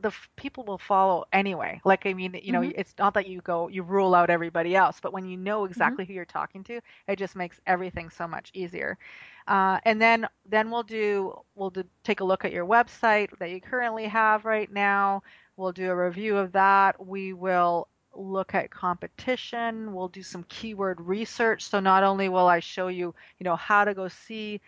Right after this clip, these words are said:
Speaker 1: what your competition's using, but I'll also show you how to go about, um, determining the right keywords and finding new keywords that maybe you hadn't even thought of yet. And, um, I'll have a, we have a, a Facebook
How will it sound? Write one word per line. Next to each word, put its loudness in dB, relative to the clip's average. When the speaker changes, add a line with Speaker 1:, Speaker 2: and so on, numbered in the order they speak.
Speaker 1:
what 0
your -4
competition's -6
using, -8
but 0
I'll 4
also 2
show -6
you -2
how 2
to 0
go 0
about, 2
um, -6
determining -4
the -2
right 2
keywords -8
and -14
finding -4
new -6
keywords -6
that -8
maybe -6
you -6
hadn't -2
even -16
thought 4
of 2
yet. 2
And, 4
um, -2
I'll -6
have 2
a, 4
we -6
have -4
a, -2
a -8
Facebook -2